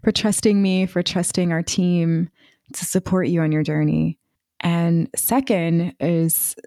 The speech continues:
to acknowledge that it wasn't just one big defining moment where you said, "Fuck it." It wasn't just one action that led you to where you are today. You've taken so many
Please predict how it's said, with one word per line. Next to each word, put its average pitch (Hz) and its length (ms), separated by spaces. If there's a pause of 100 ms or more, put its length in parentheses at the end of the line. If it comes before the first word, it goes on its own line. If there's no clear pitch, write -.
(100)
to 196 120
acknowledge 165 540
that 160 340
it 160 120
wasn't 165 460
just - 480 (120)
one 185 260
big 165 320
defining 160 600
moment 165 360
where 160 80
you 156 140
said, 156 260
"Fuck 156 280
it." - 340
It - 160
wasn't 160 460
just - 340
one 165 200
action 160 600
that - 160
led 165 220
you 160 180
to - 180
where 151 160
you 151 160
are 151 180
today. 165 540 (400)
You've 170 140
taken 175 340
so 185 380
many 160 600